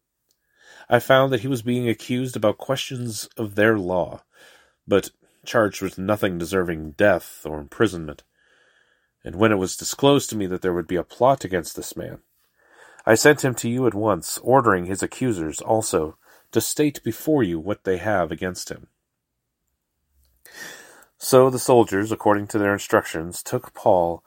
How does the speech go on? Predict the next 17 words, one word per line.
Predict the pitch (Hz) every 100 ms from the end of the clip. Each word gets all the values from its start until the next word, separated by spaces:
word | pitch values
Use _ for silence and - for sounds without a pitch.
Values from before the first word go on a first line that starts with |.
| _ _ _ -
and | 87
brought | 104 113 117
him | 101
by | 95
night | 92 98 87 - - -
to | 98
Antipatris. | 104 - - 98 87 - - - - _ _ _ _ _ _ _ _ _ _ _ _ _ -
And | 101
on | 107 127 127
the | 113
next | 120 - -
day | 101
they | 95 92
returned | 95 - 110 107 107 104 -
to | 104
the | 95
barracks, | 90 78 78 -